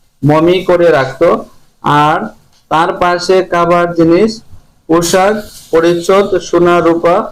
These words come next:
আসবাবপত্র রাখত। অর্থাৎ তারা যে, যে জিনিসগুলি ভালোবাসতো সেগুলি দিয়ে রাখা হতো। তারপরে দেখো লিপি। মিশরের লিপি ছিল ছবির লেখা।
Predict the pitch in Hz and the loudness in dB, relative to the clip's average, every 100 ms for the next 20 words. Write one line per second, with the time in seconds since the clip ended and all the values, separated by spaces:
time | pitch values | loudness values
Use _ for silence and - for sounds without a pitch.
0 | - - _ - 139 147 156 175 175 170 | -16 -20 _ -8 -4 -2 0 0 0 -2
1 | 160 - 196 139 131 131 135 139 190 185 | -2 0 0 0 0 0 0 2 -2 0
2 | 165 165 170 175 180 160 165 156 165 180 | 0 0 0 2 2 2 0 2 0 0
3 | 170 185 196 - - _ _ _ 127 139 | 0 2 2 0 -6 _ _ _ -2 0
4 | 156 196 190 185 - 214 - 170 160 170 | 0 0 0 -2 0 0 2 2 2 2
5 | 196 147 156 143 135 127 117 110 110 120 | 0 2 2 2 0 0 0 0 -4 -14
6 | - _ _ _ _ _ _ _ _ _ | -16 _ _ _ _ _ _ _ _ _
7 | _ _ - - 170 180 202 208 190 180 | _ _ -16 -4 -2 0 2 2 2 0
8 | 190 190 170 170 135 107 - - - - | 2 4 4 2 2 -2 -4 -20 -20 -20
9 | - - 156 175 214 202 208 190 185 196 | -12 0 2 2 2 2 4 4 2 2
10 | 196 - 175 190 196 - 170 165 170 165 | 0 2 2 2 0 -2 -2 2 2 4
11 | 156 123 - - | 2 0 -2 -6